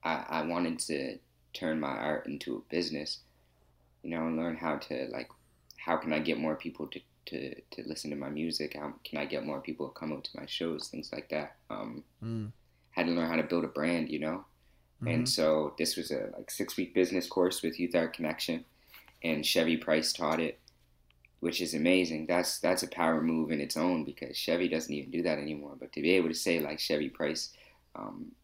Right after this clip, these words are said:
Speaker 1: taught me for six weeks on how to, you know, do this, that's, that's big. That was cool. So
Speaker 2: What, what did the six weeks involve? And first off, before you go into that, how did you get into the program?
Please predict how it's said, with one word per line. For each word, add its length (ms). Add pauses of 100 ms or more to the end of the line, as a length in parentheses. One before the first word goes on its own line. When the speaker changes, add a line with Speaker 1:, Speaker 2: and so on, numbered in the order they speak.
(460)
Speaker 1:
taught 280
me 160
for 80
six 340
weeks 260
on 120
how 200
to, 200 (760)
you 120
know, 180
do 160
this, 280
that's, 260
that's 220
big. 360 (160)
That 120
was 140
cool. 420
So 200
Speaker 2:
What, 180
what 200
did 240
the 260
six 320
weeks 220
involve? 680 (360)
And 280
first 340
off, 140
before 260
you 100
go 380
into 340
that, 320 (280)
how 200
did 180
you 80
get 140
into 240
the 80
program? 500